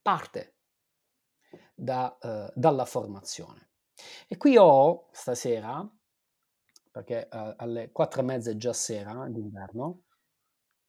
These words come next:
ho un amico di vecchia data, al quale, eh, sono molto affezionato per le chiacchierate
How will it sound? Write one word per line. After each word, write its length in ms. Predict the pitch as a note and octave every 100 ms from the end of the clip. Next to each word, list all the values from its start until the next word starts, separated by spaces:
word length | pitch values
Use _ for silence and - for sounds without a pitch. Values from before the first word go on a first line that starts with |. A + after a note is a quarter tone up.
| _ - - -
ho 260 | F3+ E3+ -
un 180 | A3+ B3
amico 680 | E3+ A#2+ G#2 - C3+ - _
di 680 | A2+ A2+ A2 G#2+ G#2 G2+ F2+ _
vecchia 340 | C3 B2+ -
data, 440 | G#2+ E2+ - C#3+ G#3+ _ _ _ _ _ _ _ _ _ _ _ _ _
al 120 | A#2+
quale, 520 | E3 D#3 D3 C3+ - _ _ _ -
eh, 520 | C3+ B2 A#2 A2+ A2
sono 220 | - D#3+
molto 280 | E3 B3 A3+
affezionato 1120 | F3+ D3 - C3 B2+ B2+ B2 B2+ B2 B2+ - _
per 160 | - A#2+
le 120 | B2
chiacchierate 1040 | - C3+ - C3 A#2+ A#2 A2+ A#2+ A#2 A#2